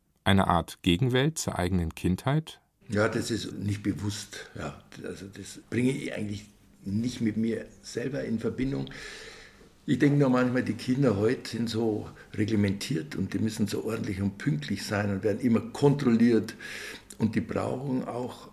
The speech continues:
Speaker 2: äh, Figuren, die ganz anders sind, die auch mal in Matschpfützen hüpfen und die eben nicht pünktlich sind und die alles anders machen, aber total liebevoll sind. Habe ich aber auch nicht jetzt ganz bewusst so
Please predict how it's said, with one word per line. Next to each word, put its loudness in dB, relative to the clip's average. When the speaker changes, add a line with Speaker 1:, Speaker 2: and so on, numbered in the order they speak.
Speaker 2:
äh, -6
Figuren, 4
die -2
ganz -4
anders -4
sind, -2
die 0
auch -8
mal 0
in -2
Matschpfützen -2
hüpfen 2
und -2
die 2
eben 4
nicht 6
pünktlich 2
sind 4
und -6
die -4
alles -6
anders -6
machen, -4
aber -6
total -4
liebevoll 4
sind. 0
Habe 4
ich 8
aber 2
auch 4
nicht 6
jetzt 2
ganz -2
bewusst 6
so 4